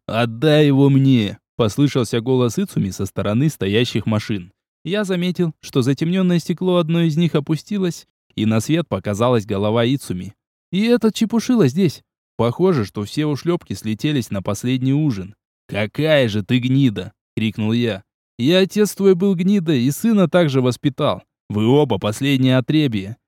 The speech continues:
Я презираю вас, пидорасы конченые". "Всё, задрал", рявкнул Сатору. Он снова растворился в воздухе и оказался возле пульта управления.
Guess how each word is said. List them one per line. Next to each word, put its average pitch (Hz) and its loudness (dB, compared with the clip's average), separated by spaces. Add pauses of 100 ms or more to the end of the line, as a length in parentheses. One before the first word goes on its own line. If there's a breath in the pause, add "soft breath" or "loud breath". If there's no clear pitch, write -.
(120)
Я 143 4
презираю 170 4
вас, 165 2
пидорасы 139 0
конченые". 110 -4 (300)
"Всё, 190 0
задрал", 120 -2 (100)
рявкнул 110 0
Сатору. 110 -4 (480)
Он 190 -2
снова 220 -2
растворился 190 -2
в 180 -4
воздухе 180 -4 (300)
и 110 -2
оказался 123 0
возле 113 -2
пульта 139 -2
управления. 131 -2